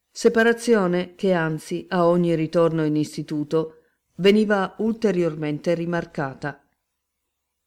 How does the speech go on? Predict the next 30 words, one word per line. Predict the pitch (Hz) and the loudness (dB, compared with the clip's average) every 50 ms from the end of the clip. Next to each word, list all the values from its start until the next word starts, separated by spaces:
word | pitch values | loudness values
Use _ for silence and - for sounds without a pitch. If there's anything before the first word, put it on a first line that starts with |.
| _ _ _ _ _ _ _ _ _ _ _ _ _ _ _ _ _ _ _ | _ _ _ _ _ _ _ _ _ _ _ _ _ _ _ _ _ _ _
Da | - 190 208 | -2 -2 0
parte | 214 240 240 240 - 254 | 2 2 0 2 4 4
mia | 240 233 254 262 240 | 4 6 6 4 4
avevo | 190 180 165 165 165 | 4 2 0 0 0
già | 165 175 175 | 0 0 0
da | 175 180 170 | 0 0 -2
tempo | 170 - 175 170 165 165 180 175 | 0 -2 -2 -2 -2 -4 -6 -6
constatato | - 170 165 160 - - 180 180 185 165 151 147 147 - 165 156 - - _ | -4 -4 -4 -2 -2 -2 -2 0 0 -2 -2 -2 -4 -6 -8 -8 -8 -12 _
che | - - 196 | -2 0 2
il | 185 190 185 | 2 2 0
volontariato | 180 202 202 208 208 202 202 214 202 196 202 190 180 170 160 160 165 156 | 0 2 2 2 2 0 0 0 0 2 2 2 2 2 0 -2 -4 -6
all'interno | 151 151 156 160 156 - 190 185 185 170 | -4 -4 -4 -4 -2 -2 -2 0 0 -2
degli | 160 160 165 165 165 | -2 0 -2 0 -2
istituti | 175 170 - - 185 - 202 208 185 190 165 | -4 -4 -4 -6 -6 -4 -4 -4 -4 -6 -6
per | 165 - 170 151 151 | -4 -4 -4 -4 -4
bambini | 160 156 151 151 151 165 170 175 185 202 190 - _ | -4 -4 -4 -4 -4 -4 -2 -2 -2 -2 -4 -6 _
poteva | - 214 208 220 233 214 214 | -4 -2 0 0 0 0 0
portare | 214 - 214 208 214 - 214 190 180 175 175 170 | -2 -2 -2 -4 -2 -2 0 0 0 2 2 2
al | 165 165 | 2 0
massimo | 165 160 160 156 151 147 - - - 180 180 185 185 185 - _ _ _ _ _ _ | 0 0 0 0 -2 -4 -6 -8 -6 -4 -2 -2 -4 -4 -8 _ _ _ _ _ _
un | - 220 220 | -2 0 0
po' | 220 240 240 | 4 4 4
di | 226 214 208 | 4 2 0
sollievo | - - - 214 214 208 196 180 170 160 156 156 156 156 - | 0 0 2 2 2 2 2 2 2 2 0 -2 -4 -6 -2
al | - 185 185 185 | 0 0 2 2
lavoro | 196 190 180 175 165 160 175 | 2 2 2 2 0 0 -2
svolto | 175 - 180 185 180 175 175 190 185 | -4 -2 -2 0 0 0 0 -2 -2
dal | 180 185 180 175 180 | 0 0 0 0 0
personale | 190 190 180 - - 208 185 180 160 151 156 | -2 -2 -2 -2 -4 -4 -2 -2 -2 -2 -2
educativo. | 170 165 165 165 - 175 160 165 - 160 147 143 151 151 151 - _ | -2 -2 -4 -6 -6 -6 -6 -6 -8 -12 -10 -10 -10 -10 -12 -12 _